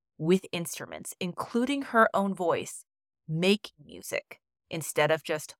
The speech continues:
watching other people do it. The result was her collaborating with other musicians as a vocalist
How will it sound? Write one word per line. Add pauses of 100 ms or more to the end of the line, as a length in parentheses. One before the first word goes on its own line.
(120)
watching
other
people
do
it. (520)
The
result
was
her
collaborating
with
other
musicians
as
a
vocalist